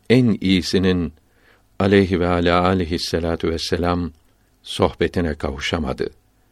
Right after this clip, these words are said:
Sohbetin yükselttiği derecelere erişemedi. Tabiinden oldu.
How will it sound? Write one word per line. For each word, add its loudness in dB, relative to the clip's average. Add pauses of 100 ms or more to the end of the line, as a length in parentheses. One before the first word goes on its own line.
(360)
Sohbetin 2
yükselttiği 0
derecelere 0
erişemedi. -2 (800)
Tabiinden 2
oldu. -2